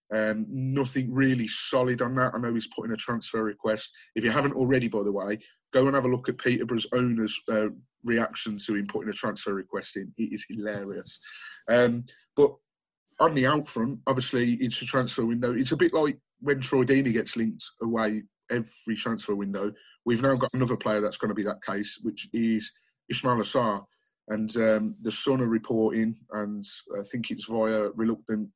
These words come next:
Nico and D Wright seventy-five, that West Ham are ready to make a thirty million pound bid for Watford's Senegalese speed merchant, as they call him. Um, I wish he sho-, showed that when he, uh, when he plays, because he's still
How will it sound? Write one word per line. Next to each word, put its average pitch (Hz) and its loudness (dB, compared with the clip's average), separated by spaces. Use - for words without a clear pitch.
Nico 110 0
and 101 -6
D 110 2
Wright 110 -2
seventy-five, 107 -4
that 101 0
West 127 2
Ham 117 0
are 107 0
ready 107 -2
to 107 -6
make 104 -2
a 107 -2
thirty 110 -2
million 104 -2
pound 101 -6
bid 98 -2
for 107 -2
Watford's - -4
Senegalese 131 2
speed 135 -2
merchant, 104 -6
as 107 -6
they 104 -6
call 110 -4
him. 135 -8
Um, 110 2
I 110 0
wish 120 0
he 110 -6
sho-, 117 0
showed 110 -2
that 110 -4
when 110 -4
he, 110 0
uh, 110 -2
when 110 -6
he 107 -2
plays, 107 -4
because - -8
he's 110 -6
still 135 0